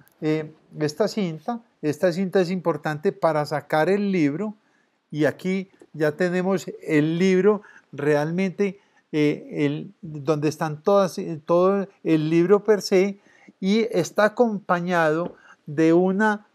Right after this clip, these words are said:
un sobre, este sobre donde tengo veinte ilustraciones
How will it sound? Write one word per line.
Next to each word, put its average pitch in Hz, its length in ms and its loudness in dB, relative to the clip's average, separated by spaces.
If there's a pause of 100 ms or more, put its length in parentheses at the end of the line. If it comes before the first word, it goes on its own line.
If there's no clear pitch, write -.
(100)
un 208 300 2
sobre, 143 640 2 (320)
este 165 320 0
sobre 185 480 2 (180)
donde 180 640 4 (300)
tengo 208 560 4 (220)
veinte 247 920 4
ilustraciones 190 1400 0